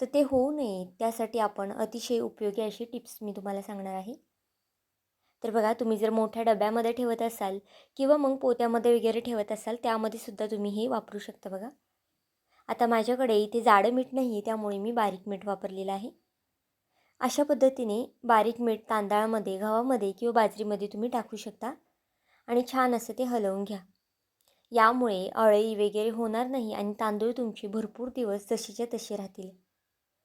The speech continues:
आता इथे माझ्याकडे काळी मिरीसुद्धा होती, तीसुद्धा इथे मी घालून घेतलेली आहे. काळी मिरीने सुद्धा अजिबातच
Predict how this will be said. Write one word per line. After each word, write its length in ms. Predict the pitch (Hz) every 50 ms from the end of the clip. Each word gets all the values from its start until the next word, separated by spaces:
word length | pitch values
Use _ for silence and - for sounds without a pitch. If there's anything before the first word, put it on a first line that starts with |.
| _ _ _ _ _ 226
आता 140 | 226 247
इथे 240 | 262 269 262 269 285
माझ्याकडे 480 | 269 269 254 240 262 262 254 226 202 214
काळी 340 | 220 - 233 214 208 220 220
मिरीसुद्धा 500 | 226 226 214 233 233 - 233 202 247 247
होती, 340 | 247 240 240 - 202 220 -
तीसुद्धा 320 | 226 220 - 226 190 220 214
इथे 200 | 214 214 220 202
मी 140 | 208 233
घालून 300 | 233 240 233 202 202 202
घेतलेली 360 | 202 214 208 - 208 202 190 202
आहे. 200 | 196 202 254 339 - _ _ _ _ _ _ _ _ _ _ _ _ _ _ _ _ _ _ _ _ _
काळी 240 | 262 240 226 233 262
मिरीने 400 | 269 277 285 277 269 269 262 269
सुद्धा 340 | 262 - 277 220 202 226 208 202 208 - -
अजिबातच 500 | 226 202 196 240 - 240 240 - 254